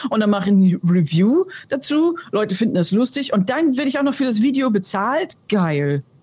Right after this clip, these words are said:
Oh mein Gott, geil. Yes. Und dann habe ich alle zwei Wochen, äh, ein Game Review rausgeknallt und konnte davon meine Miete bezahlen. Das war so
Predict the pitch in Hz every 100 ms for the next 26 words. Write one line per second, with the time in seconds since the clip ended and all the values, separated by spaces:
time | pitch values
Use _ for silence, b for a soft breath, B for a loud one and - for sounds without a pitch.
0 | - 269 247 233 208 202 190 185 170 147
1 | 151 180 160 147 - 170 165 160 175 185
2 | 175 202 214 - 170 190 185 - 208 202
3 | 202 - 196 196 208 233 254 _ - -
4 | - 233 226 269 254 220 196 165 185 165
5 | 165 151 - 151 - 147 151 - - 165
6 | 156 214 - 262 170 190 220 226 - 220
7 | 214 185 180 156 165 185 240 285 - 294
8 | 311 349 392 _ b b b b 202 196
9 | 196 220 254 269 233